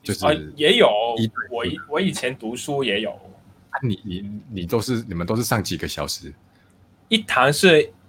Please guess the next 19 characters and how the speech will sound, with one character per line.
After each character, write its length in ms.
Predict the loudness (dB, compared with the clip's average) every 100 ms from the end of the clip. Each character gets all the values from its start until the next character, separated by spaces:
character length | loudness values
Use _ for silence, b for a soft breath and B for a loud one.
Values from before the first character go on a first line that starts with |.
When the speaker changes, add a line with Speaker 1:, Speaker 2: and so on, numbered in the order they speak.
| -4
Speaker 2:
一 100 | -4
个 180 | -2
小 400 | -2 0 0 2
时 640 | -2 -6 -6 -2 2 0 -2
十 240 | -10 -4 0
五 100 | 0
分 220 | 0 2
钟。 300 | 6 6 4 -8 _ _ -18
Speaker 1:
哦， 120 | -18
一 60 | _
小 80 | -12
时 60 | -6
十 80 | -4
五 20 |
分， 120 | -2
哦。 680 | -2 0 0 -2 -2 -4 -8 -12 b b b
Speaker 2:
对。 220 | -2 0
Speaker 1:
哇， 220 | 0 -2 0
那 260 | -2 -2